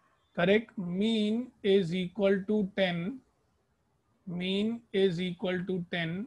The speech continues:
and standard deviation is equal to root five, करेक्ट। अभी ध्यान से, अभी ध्यान से,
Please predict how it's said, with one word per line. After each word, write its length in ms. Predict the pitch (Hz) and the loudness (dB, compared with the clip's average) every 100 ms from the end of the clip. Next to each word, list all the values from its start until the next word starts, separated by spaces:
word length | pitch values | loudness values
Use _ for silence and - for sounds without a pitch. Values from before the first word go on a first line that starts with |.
| - - 180 | -12 -6 -2
and 420 | 180 175 196 262 _ _ _ _ _ | 0 0 -2 -4 _ _ _ _ _
standard 920 | - - - 180 185 190 202 226 214 | -20 -16 -2 0 2 2 4 6 6
deviation 840 | 185 185 185 190 190 196 - 196 180 180 302 _ - | 4 4 4 4 4 4 0 -2 0 -4 -6 _ 0
is 260 | 190 180 170 | 2 2 -2
equal 420 | 170 - 196 196 185 | -6 0 2 2 0
to 80 | 180 208 311 - - | 0 0 0 -10 -14
root 340 | 185 185 202 175 - | -4 2 2 2 0
five, 200 | 175 156 143 _ _ _ _ _ - | 0 0 -4 _ _ _ _ _ -4
करेक्ट। 300 | 180 202 196 - _ _ | 2 2 2 -6 _ _
अभी 200 | 190 196 | 2 4
ध्यान 300 | 202 190 196 | 6 6 6
से, 220 | 180 165 139 _ _ - - | 0 -4 -6 _ _ -20 -2
अभी 200 | 214 220 | 2 4
ध्यान 280 | 202 190 185 | 6 4 0
से, 240 | 165 165 | -4 -8